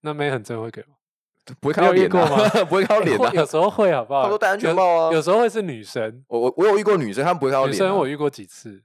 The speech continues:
Speaker 2: 嗯。
Speaker 1: 对，对，然后就，
Speaker 2: 对。
Speaker 1: 嗯。
Speaker 2: 算了，给的好没什么帮助。
Speaker 1: <laughs>
Speaker 2: 但是很累我会给。然后我记得
Speaker 1: 可是我觉得台湾应该很少人会给。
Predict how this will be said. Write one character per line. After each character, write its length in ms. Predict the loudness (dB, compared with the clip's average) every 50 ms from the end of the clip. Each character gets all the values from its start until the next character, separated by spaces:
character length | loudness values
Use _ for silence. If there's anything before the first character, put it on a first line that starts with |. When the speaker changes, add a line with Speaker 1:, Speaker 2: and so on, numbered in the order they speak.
| _ _ _ _ -12
Speaker 2:
嗯。 80 | -10
Speaker 1:
对， 140 | -10 -10 -12
对， 180 | -14 -18 -20 _ _ _ _ _ -10
然 100 | -8 -6
后 80 | -6
就， 100 | -4 -4
Speaker 2:
对。 140 | -6 -6 -8 -12 _ _ _ _ _ _
Speaker 1:
嗯。 180 | -20 -20 -20 -20 _ -20 -20 -20 -20 -20 _ -8
Speaker 2:
算 160 | -6 -4 -2
了， 180 | -2 -4 -6 -8 _ _ _ _ _ _
给 140 | -6 -4 -2
的 120 | -2 0 -2
好 80 | -2
没 80 | -2 -2
什 60 | -4
么 60 | -4
帮 180 | -4 -6 -6 -6
助。 140 | -6 -6 -6 -4 -2 -2 0 2 2 2 2 2 0 0 -2
Speaker 1:
<laughs> 640 | -4 -6 -6 -6 -4 -6 -8 -10 _ -20 -18 -10 -4
Speaker 2:
但 80 | -2 0
是 80 | 0
很 100 | 0 0
累 120 | 0 0 2
我 60 | 2
会 120 | 0 -2
给。 240 | -2 -6 -8 -10 -12 _ _ _ _ _ _ _
然 140 | -4 -2 2
后 60 | 2
我 40 | 4
记 60 | 4
得 20 | 4
Speaker 1:
可 60 | 4
是 60 | 4
我 60 | 4 4
觉 40 |
得 60 | 2 2
台 100 | 2 2
湾 160 | 2 0 0
应 80 | -2
该 60 | -2 -2
很 120 | -2 -2
少 160 | -4 -6 -6
人 80 | -8 -10
会 160 | -14 -16 -16 -16
给。 100 | -18